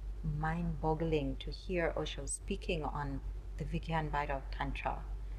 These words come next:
Subsequently, I was initiated by him into what he called Neo Sannyas.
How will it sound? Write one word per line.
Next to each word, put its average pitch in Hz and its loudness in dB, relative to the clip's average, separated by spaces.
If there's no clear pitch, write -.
Subsequently, 151 0
I 165 8
was 165 4
initiated 175 4
by 156 4
him 151 0
into 156 -2
what 147 4
he - -6
called 147 2
Neo 151 0
Sannyas. 143 -2